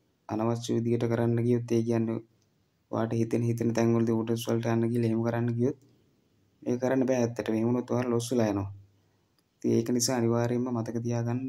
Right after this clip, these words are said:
මේ මම කියලා දෙන දේවල් ඒ විදියට ෆලෝ කරන්න. මේක යි-, මේ සපෝට් and රෙසිස්ටන්ට් එක ඉගෙන ගන්න දේවල් ගොඩක් තියෙනවා. දැන් මෙතෙන්දී සපෝට් ලයින් එක කඩාගෙන මාකට් එක ඩවුන් එකට එනවා.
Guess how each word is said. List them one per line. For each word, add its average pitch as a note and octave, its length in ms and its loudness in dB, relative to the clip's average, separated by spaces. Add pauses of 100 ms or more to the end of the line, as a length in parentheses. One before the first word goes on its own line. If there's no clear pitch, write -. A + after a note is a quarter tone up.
(220)
මේ A2+ 200 -4
මම A2+ 220 -2
කියලා A2+ 280 -4
දෙන A2+ 160 0
දේවල් A2+ 300 0 (800)
ඒ A#2 100 2
විදියට A#2 280 2
ෆලෝ A2+ 300 0
කරන්න. A2 340 0 (1700)
මේක A2 260 -2
යි-, A#2 160 0
මේ A2+ 180 -2
සපෝට් G#2 360 -4
and A2 120 -2
රෙසිස්ටන්ට් G#2+ 460 -4
එක B2 80 0
ඉගෙන A#2 220 2
ගන්න A#2+ 200 0
දේවල් A#2 220 2
ගොඩක් B2+ 340 -2
තියෙනවා. G#2+ 280 -6
දැන් G#2+ 140 -2
මෙතෙන්දී A#2 440 -2 (500)
සපෝට් A#2+ 360 -2
ලයින් A#2 300 0
එක B2 120 -4 (280)
කඩාගෙන A#2 420 -2
මාකට් B2 320 -4
එක B2 80 -2
ඩවුන් B2+ 280 2
එකට B2+ 160 -2
එනවා. C3 240 0